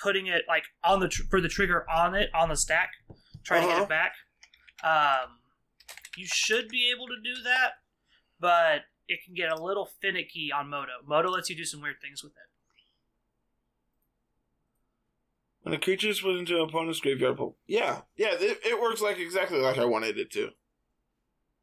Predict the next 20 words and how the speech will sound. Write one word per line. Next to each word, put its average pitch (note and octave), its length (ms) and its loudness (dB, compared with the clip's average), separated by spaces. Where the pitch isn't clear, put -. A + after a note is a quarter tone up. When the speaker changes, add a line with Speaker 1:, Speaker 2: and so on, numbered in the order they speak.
Speaker 1:
I'm, F#3+ 220 0
I'm G3 120 0
saying G3+ 320 0
on E3+ 200 2
Moto F3 280 4
it - 40 -2
lets C#3 180 -8
you D3 60 -16
do C#3 120 -20
weird C3+ 180 -18
things. - 360 -14
Speaker 2:
Well, F3+ 160 2
Moto's F#3+ 340 2
bad. D#2+ 360 -4
Fix F3 220 -2
your, E3+ 200 -2
fix F3 240 -4
your F3 80 0
stuff, C3 260 0
Moto. A#2 440 -2